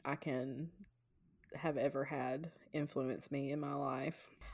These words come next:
I wish that I had, like, really organized my thoughts on what I wanted to say about her,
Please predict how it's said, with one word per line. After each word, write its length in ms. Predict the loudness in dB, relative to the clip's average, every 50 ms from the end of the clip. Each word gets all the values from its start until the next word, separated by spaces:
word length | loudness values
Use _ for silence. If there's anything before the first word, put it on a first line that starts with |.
| 2 8
I 60 | 10
wish 260 | 12 12 12 10 8 8
that 140 | 8 8
I 160 | 8 8 6 6
had, 280 | 6 8 6 8 8
like, 240 | 6 6 4 4 4 4
really 340 | 6 6 8 8 8 8 8
organized 580 | 6 6 4 4 4 4 4 4 4 2 2 2
my 140 | 2 2
thoughts 400 | 2 4 4 4 4 4 2 2
on 160 | 0 0 2 4
what 140 | 4 4
I 60 | 4 4
wanted 300 | 4 4 2 2 2 0
to 60 | 0
say 240 | 2 4 4 4 6
about 280 | 4 4 2 0 0 0
her, 340 | 2 4 6 6 4 2